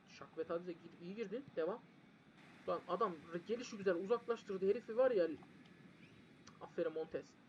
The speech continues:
Şimdi Bukhari. Aşırttı. Şakvetadze. İyi kontrol. Şimdi bıraktı Depoitre'nin önüne. Depoitre aldı. Depoitre vurdu. Kaleci. İyi vurdu ha. Vallahi iyi vurdu. Ben bu kadar iyi vurmasını beklemiyordum.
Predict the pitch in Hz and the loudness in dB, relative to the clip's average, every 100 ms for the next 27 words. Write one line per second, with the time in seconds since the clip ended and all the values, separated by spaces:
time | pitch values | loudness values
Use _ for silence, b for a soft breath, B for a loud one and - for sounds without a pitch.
0 | - - 240 214 190 202 175 160 - - | -20 -8 -2 -2 0 2 2 2 -2 -14
1 | - - - 175 196 - 220 233 - - | -20 -12 -8 -6 -8 6 8 8 0 -12
2 | - 196 202 202 214 180 160 - - 240 | -6 -2 0 2 2 4 2 2 -10 -4
3 | 240 226 196 - 240 - - - - - | 4 4 6 8 8 6 -6 -20 -18 0
4 | 339 302 262 220 262 254 254 233 233 214 | 2 4 2 0 2 2 2 0 0 2
5 | 208 196 185 170 - - 269 262 320 294 | 0 0 0 -2 -4 4 6 6 4 2
6 | 285 277 254 254 247 - - 302 - 370 | 4 6 8 6 4 0 0 2 6 8
7 | 381 427 - 415 453 466 427 415 370 294 | 10 10 8 8 10 8 6 0 2 2
8 | 262 - 277 302 302 285 349 330 262 220 | 0 0 0 2 4 8 8 8 6 8
9 | 196 165 143 - - - - - - - | 6 2 -2 -8 -16 -20 -20 -20 -20 -20
10 | - - - 202 214 190 170 165 151 147 | -20 -20 -6 0 2 2 2 2 2 0
11 | 135 160 175 190 170 180 180 175 165 170 | -2 0 2 4 4 4 2 -2 -2 0
12 | 165 170 170 165 - 165 156 - 165 147 | 0 0 0 0 -4 -10 -10 -4 -2 -2
13 | - 160 151 175 | -2 2 4 4